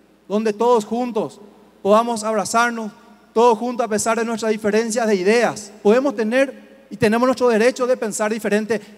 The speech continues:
y de defender nuestras ideas. Pero así también eso no debe ser motivo de que nos divida cuando hay un interés mayor, cuál es el interés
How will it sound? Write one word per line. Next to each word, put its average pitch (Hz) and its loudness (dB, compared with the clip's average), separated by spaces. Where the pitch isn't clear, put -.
y 262 2
de 269 6
defender 269 0
nuestras 233 -6
ideas. 202 -2
Pero 220 2
así 214 -4
también 226 -4
eso 240 2
no 233 2
debe 214 2
ser 214 0
motivo 214 2
de 196 0
que 208 2
nos 208 2
divida 196 0
cuando 208 2
hay 214 2
un 220 -4
interés 196 -4
mayor, 190 2
cuál 180 0
es 202 0
el 190 -4
interés 185 -8